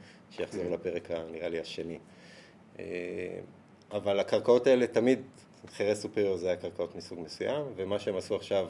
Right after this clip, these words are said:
Speaker 1: כל אחד יכול לבקש להיות חירש סופריור, צריך לעמוד בתנאים מסוימים,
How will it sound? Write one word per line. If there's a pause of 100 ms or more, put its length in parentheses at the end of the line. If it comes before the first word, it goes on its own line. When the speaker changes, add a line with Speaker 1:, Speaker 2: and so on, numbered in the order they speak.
Speaker 1:
כל
אחד
יכול
לבקש
להיות
חירש
סופריור, (360)
צריך
לעמוד
בתנאים
מסוימים,